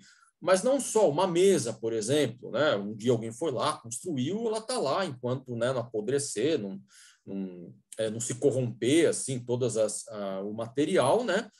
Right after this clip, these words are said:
Ela vai continuar existindo, sei lá, esse celular, né? Objeto que perdura, um dia ele foi criado, outra hora ele vai deixar, um dia ele vai deixar de existir, né? É, só que tem também, ele constata, o Ingarden, né?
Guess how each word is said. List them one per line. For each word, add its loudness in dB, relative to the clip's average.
Ela -2
vai 2
continuar -4
existindo, -4
sei -2
lá, 2
esse -4
celular, 0
né? -2
Objeto 2
que -8
perdura, 2
um -2
dia -2
ele 0
foi -6
criado, 0
outra -4
hora 4
ele -8
vai 2
deixar, -2
um -4
dia 0
ele 2
vai 4
deixar 0
de -4
existir, -6
né? 0
É, 6
só 0
que 0
tem 0
também, 4
ele 0
constata, 0
o -6
Ingarden, 2
né? 0